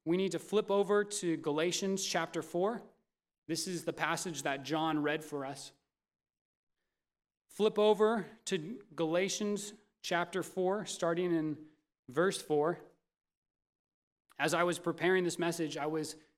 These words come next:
constantly flipping back and forth between these two passages,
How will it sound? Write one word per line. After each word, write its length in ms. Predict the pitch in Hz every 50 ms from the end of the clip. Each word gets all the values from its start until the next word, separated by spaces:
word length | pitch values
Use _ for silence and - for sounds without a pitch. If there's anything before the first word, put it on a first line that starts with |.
| _ -
constantly 580 | - 180 196 208 190 - - 202 185 175 160 143
flipping 440 | - - 190 185 - 156 131 131
back 260 | 127 156 156 151 - 156
and 100 | 139 -
forth 300 | - 165 160 139 131 -
between 420 | - - - 151 143 139 139 135
these 200 | 135 139 131 135
two 160 | - 139 127
passages, 640 | 113 - 117 120 - - 123 113 113 113 107 - -